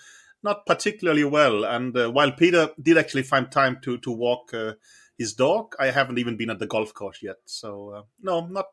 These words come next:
not too great stuff here, but, um, things will change, I hope.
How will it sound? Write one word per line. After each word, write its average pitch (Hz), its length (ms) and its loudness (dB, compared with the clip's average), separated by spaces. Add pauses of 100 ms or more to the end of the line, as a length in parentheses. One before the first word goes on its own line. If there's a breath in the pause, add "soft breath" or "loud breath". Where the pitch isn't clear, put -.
(120)
not 175 200 -6
too 151 140 -6
great 113 220 -6
stuff - 280 -14
here, 95 220 -14
but, 175 160 -18 (140)
um, 170 260 -18 (160)
things 214 200 -8
will 294 100 -2
change, 101 300 -4
I 104 60 -8
hope. - 200 -14